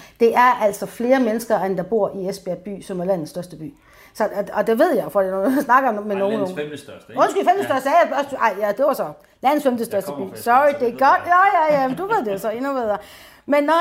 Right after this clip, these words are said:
Speaker 1: ja, men det tror, det sætter lidt ræf, fordi jeg tror, folk, de tror, at, at, at, eller mange, der ikke lige kender Nørrebro, så godt tænker, at det er sådan et kvarter i København. Mm, ja, det er en bydel. Og her i bydelen, der opererer vi med kvarterer. Jeg bor i Rantzaukvarteret, og der er nogen, der bor i Mimersgadekvarteret og sådan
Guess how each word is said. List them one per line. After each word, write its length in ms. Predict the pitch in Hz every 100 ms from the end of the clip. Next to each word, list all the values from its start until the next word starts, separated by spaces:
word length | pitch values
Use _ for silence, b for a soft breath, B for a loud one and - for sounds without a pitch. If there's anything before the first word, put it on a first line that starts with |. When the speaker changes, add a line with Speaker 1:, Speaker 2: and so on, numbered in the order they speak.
| 339
Speaker 1:
ja, 160 | 330 311
men 100 | 302
det 100 | 311
tror, 140 | 349 349
det 120 | 294
sætter 160 | 339
lidt 140 | 311 330 294
ræf, 240 | 294 285
fordi 160 | 277 302
jeg 80 |
tror, 180 | 294 330 330
folk, 160 | 320
de 60 | 285 -
tror, 160 | 330 285 220
at, 80 | 226 -
at, 100 | 220 -
at, 120 | 220 - -
eller 160 | 208
mange, 320 | 190 214 339
der 100 | 330
ikke 120 | 262 277
lige 200 | 285 277
kender 220 | 262 359
Nørrebro, 320 | 294 254 262
så 60 | 269
godt 120 | 240
tænker, 160 | 294 294
at 40 |
det 80 | 277
er 40 |
sådan 140 | 277 220
et 80 | -
kvarter 380 | 214 - 320 240
i 40 |
København. 320 | 202 185 196 B B B B _ -
Mm, 440 | 254 247 247 240 220
ja, 80 | 240
det 80 | 277
er 60 | 262
en 100 | 320
bydel. 300 | 269 233 175 - B B - _
Og 160 | - 240
her 240 | 214 302 320
i 140 | 277 294
bydelen, 300 | 302 262 233
der 60 | 214
opererer 360 | 254 285 226
vi 80 | 202
med 100 | 190
kvarterer. 380 | 185 185 214 175
Jeg 300 | 165 170 294
bor 140 | 392
i 40 | 277
Rantzaukvarteret, 1080 | 233 247 247 196 156 - 180 175 202 165
og 100 | 147
der 80 | 180
er 40 | 170
nogen, 200 | 180 240
der 60 |
bor 240 | 269 311 254
i 100 | 226
Mimersgadekvarteret 840 | 233 175 156 175 - 165 180 156
og 60 |
sådan 160 | 160 160